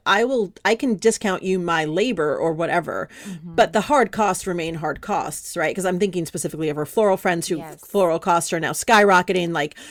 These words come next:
Speaker 1: you shouldn't go into debt, I, I believe, to do one of these weddings. It needs to be, it needs to just come out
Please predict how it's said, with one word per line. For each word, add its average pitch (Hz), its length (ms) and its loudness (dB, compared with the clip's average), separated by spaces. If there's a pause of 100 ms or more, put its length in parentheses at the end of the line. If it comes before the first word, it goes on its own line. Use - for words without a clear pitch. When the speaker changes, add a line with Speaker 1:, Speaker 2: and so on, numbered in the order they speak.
(180)
Speaker 1:
you 233 160 2
shouldn't 262 320 0
go 220 160 6
into 190 240 2
debt, 151 560 2 (140)
I, 175 160 4
I 185 120 6
believe, 147 400 0
to 214 100 0
do 190 200 2
one 175 120 2
of 160 80 -2
these 160 200 -2
weddings. 165 400 0
It 202 160 0
needs 233 300 0
to 226 100 0
be, 170 400 0 (280)
it 220 200 2
needs 262 240 0
to 233 120 2
just 202 300 0
come 190 140 -2
out 160 220 0